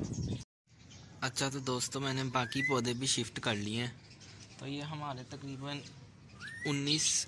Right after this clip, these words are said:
ग्लास बने हैं, जिसमें से बाईस पौधे हैं। क्यों, इसमें भी दो पौधे और इसमें भी दो पौधे, ये देखें,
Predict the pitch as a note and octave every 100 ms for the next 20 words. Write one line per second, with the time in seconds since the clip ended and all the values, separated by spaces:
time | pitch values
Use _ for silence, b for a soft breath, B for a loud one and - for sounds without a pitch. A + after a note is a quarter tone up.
0 | - B2 B2 A2 A#2 B2+ C3 A#2 B2+ B2+
1 | B2 - B2 - C3 C3 C3 - G#2 A#2
2 | A#2+ C3 - - A2 G2+ G#2 G#2+ G#2+ B2+
3 | C#3+ - B B B B - C3 C#3 C#3
4 | C#3+ C#3 C3+ B2+ B2+ C3+ B2 B2 B2+ B2+
5 | - - - - - - C3 B2 C3+ -
6 | B2 A#2 A#2 A2+ A2 G#2 G#2+ G#2 G#2+ A2
7 | A2+ A2+ - C3